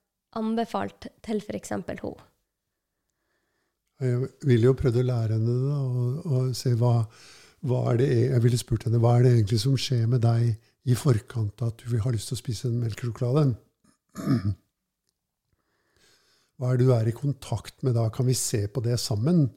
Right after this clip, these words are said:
Speaker 2: Og det er vanskelig å se på, for vi vet ikke så mye om det, ikke sant? Men det mennesket ville sannsynligvis, kjenner jo ikke jeg henne, eller har ikke lest brev eller noen ting, men, men, eh, mm, slik jeg forstår mennesket, så er det som skjer med henne, det er at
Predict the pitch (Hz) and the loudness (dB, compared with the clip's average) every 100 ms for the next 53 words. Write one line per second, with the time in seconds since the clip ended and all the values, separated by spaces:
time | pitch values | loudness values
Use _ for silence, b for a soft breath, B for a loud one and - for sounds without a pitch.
0 | b b b b b _ 117 127 131 139 | b b b b b _ -2 0 4 4
1 | 101 - - 123 127 - 110 123 127 120 | 2 -2 -4 -4 -4 -6 -6 -4 -2 -2
2 | 107 - - - 139 147 120 117 123 160 | -4 -8 -10 -6 -6 -4 -4 -4 -2 -2
3 | 135 147 139 135 120 B B B B B | -2 -2 0 0 -2 B B B B B
4 | _ 147 123 131 135 120 - 117 110 104 | _ -18 -4 0 2 0 -2 -2 -2 -2
5 | 120 107 113 113 107 107 110 165 127 113 | -4 -4 -6 -4 -4 -4 -2 -2 -2 0
6 | 104 113 113 110 117 117 - 117 110 117 | -2 -2 -2 -4 -4 -6 -4 -4 -2 -2
7 | 117 104 147 165 143 b b b b b | -2 -2 -2 0 -2 b b b b b
8 | b b 123 123 120 120 120 113 110 - | b b -4 -2 0 0 0 -2 -4 -8
9 | _ _ _ _ _ _ _ _ - 117 | _ _ _ _ _ _ _ _ -10 -8
10 | 120 - _ _ _ - - 120 113 110 | -8 -12 _ _ _ -12 -4 -2 0 -2
11 | - - 123 120 113 - 123 131 123 110 | -4 -4 -2 0 -2 -6 -4 -2 -2 -2
12 | 120 113 113 120 120 113 113 110 107 110 | -4 -4 -4 -2 -2 -2 -2 -2 -4 -6